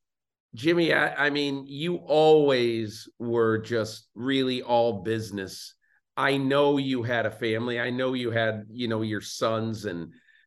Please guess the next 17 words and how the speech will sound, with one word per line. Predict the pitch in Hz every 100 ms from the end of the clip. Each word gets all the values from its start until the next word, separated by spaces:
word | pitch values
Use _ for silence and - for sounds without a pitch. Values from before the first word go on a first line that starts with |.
| -
and | 123 117 120
there | 123
were | 120
times | 113 - 139 127 131 131 110
when | 120
I | 117 123
would | 123 110
see | - 131 120
them | 120 120
around | 117 123 123 110
you, | 120
but | 110 113 104 - _ _ _ _ -
I |
just | 214 311 143
never | 147 151 151 151 147 131
really | 135 139 139 123
thought | 110 - 139 123 120 113